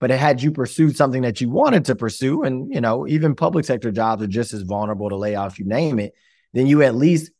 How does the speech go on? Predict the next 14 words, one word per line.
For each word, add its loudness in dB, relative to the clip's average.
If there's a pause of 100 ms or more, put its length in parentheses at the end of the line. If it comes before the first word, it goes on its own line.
(260)
can -2
continue 2
along 0
your -4
path 0
of -12
purpose, -2 (340)
opposed 2
to 2
having 0
to -4
figure -2
out, 4
"Okay, -2